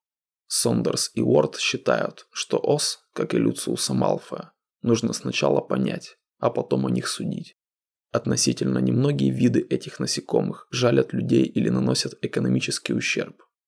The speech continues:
Зато многие приносят пользу, регулируя численность сельскохозяйственных вредителей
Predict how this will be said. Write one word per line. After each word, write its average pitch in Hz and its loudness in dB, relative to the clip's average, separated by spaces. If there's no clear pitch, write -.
Зато 113 0
многие 139 4
приносят - -2
пользу, - -4
регулируя 120 4
численность - -4
сельскохозяйственных - -2
вредителей - -6